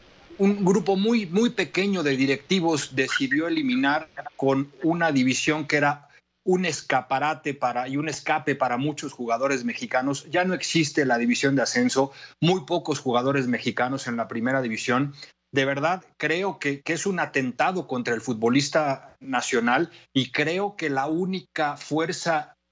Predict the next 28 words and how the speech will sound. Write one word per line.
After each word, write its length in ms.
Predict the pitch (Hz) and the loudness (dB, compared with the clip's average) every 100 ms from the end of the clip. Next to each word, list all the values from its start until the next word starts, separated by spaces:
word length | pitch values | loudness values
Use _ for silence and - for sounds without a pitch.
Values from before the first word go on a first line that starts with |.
| _ _ _ | _ _ _
lo, 280 | - 160 151 | -2 0 2
lo, 180 | 165 160 156 | 4 2 4
lo, 180 | 147 143 | 2 4
lo 220 | 156 143 | 2 4
que 140 | 151 | 2
va 160 | 147 170 | 2 0
a 40 | |
ser 200 | 185 190 | 0 -2
más 220 | 170 170 - | 0 -2 0
fuerte 320 | 175 180 170 | 0 0 2
ahora, 120 | 185 | 2
lo, 240 | 175 156 | 2 2
lo, 220 | 147 147 143 | 2 2 2
lo 220 | 147 143 | 0 2
que 120 | 139 | -2
podría 400 | 131 143 160 185 | 0 0 2 0
ser 280 | 156 170 190 - - - | 0 0 -2 -6 -20 -4
es 180 | 165 160 | -2 2
el 100 | - | 0
jugador, 520 | 120 120 110 113 117 | 0 -2 0 2 2
¿no? 120 | 120 139 | 2 0
Está 260 | 131 170 | 0 0
en 80 | 175 | -2
sus 260 | 147 139 127 | -4 -4 -2
manos 420 | 160 175 170 - | -2 -2 -8 -10
cien 340 | - - 165 165 | -14 -2 -2 -2
por 160 | 131 | -8
ciento 440 | 113 151 156 156 | -4 -2 -2 -4